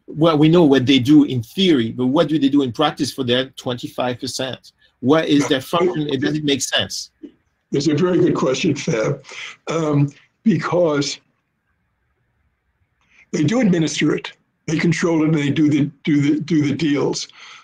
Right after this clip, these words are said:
Speaker 2: Um, but what they also will suggest is that they will tr-, do, they will, they will pitch it, that they will try and get the songs to, to, um,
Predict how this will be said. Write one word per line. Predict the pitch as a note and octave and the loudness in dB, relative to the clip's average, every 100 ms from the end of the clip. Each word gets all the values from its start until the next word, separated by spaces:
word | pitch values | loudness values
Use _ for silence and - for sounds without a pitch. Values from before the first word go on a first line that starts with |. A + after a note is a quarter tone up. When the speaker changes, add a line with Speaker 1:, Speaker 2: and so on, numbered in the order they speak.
| _ F3+ | _ -6
Speaker 2:
Um, | D#3 C#3 D3+ D4 _ | -4 0 0 -2 _
but | F#3+ D3 - | -4 -4 -2
what | E3 E3 E3 | -4 -2 -2
they | D#3 | 0
also | D3 F3+ A3+ - F3+ E3+ | 2 0 -2 -2 0 2
will | D#3 D3+ C#3+ C3+ _ _ _ - _ _ _ _ _ _ _ _ _ _ - | 2 2 0 -2 _ _ _ -20 _ _ _ _ _ _ _ _ _ _ -10
suggest | - D3+ B2 F#3 - - - - - _ _ _ _ _ - | -2 -2 0 -2 -2 -6 -8 -14 -18 _ _ _ _ _ -2
is | D3+ C3+ C#3+ | 0 0 -2
that | D3+ D3+ D3 | -2 -2 -2
they | D3+ | 0
will | D3+ C#3+ | 0 -2
tr-, | - D3 | -2 -2
do, | C#3+ D#3+ E3 | 2 2 2
they | D#3 | 2
will, | D3+ D3 C#3+ - | 2 2 -2 -4
they | D#3+ | 0
will | D#3 | 0
pitch | D3 - - - | -2 -4 -4 -4
it, | - - _ _ _ _ _ - _ - | -6 -10 _ _ _ _ _ -20 _ -6
that | E3 D3+ | -4 0
they | D#3 | 2
will | D3+ D3+ C#3+ | 4 2 0
try | - F3 F3+ | -2 -2 0
and | E3+ E3 | 2 2
get | D#3+ D#3+ | 0 -2
the | D#3 D3 | -2 -2
songs | - D#3+ D3+ D3+ D3 D3 - - - _ | -2 -2 0 0 0 -2 -6 -18 -20 _
to, | - D#3+ C#3+ C3 - _ | 0 2 4 2 -2 _
to, | - D3 C#3 C#3 | -2 2 2 2
um, | C#3 C3+ C3+ | 0 -2 -6